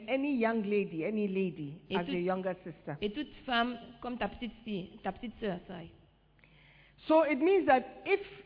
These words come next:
Speaker 1: you are relating with a young lady,
Speaker 2: Ça veut dire que si tu relates avec une jeune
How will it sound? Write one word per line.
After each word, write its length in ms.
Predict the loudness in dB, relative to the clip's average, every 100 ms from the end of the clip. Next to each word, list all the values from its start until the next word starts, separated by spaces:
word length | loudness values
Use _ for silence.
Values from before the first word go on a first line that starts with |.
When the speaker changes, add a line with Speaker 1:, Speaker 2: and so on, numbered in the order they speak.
| -20 -14
Speaker 1:
you 260 | -4 0 2
are 220 | 2 0
relating 760 | -2 -4 -2 -2 -2 -2 -2 0
with 160 | 0
a 60 | -2
young 300 | -2 -2 -2 0
lady, 340 | -2 -4 -10 -12 -20 -12
Speaker 2:
Ça 80 | -6
veut 80 | -4
dire 120 | -2
que 100 | -4
si 100 | -6
tu 120 | -6 -2
relates 320 | 0 0 2
avec 220 | 2 0
une 120 | -4
jeune 200 | -2 -2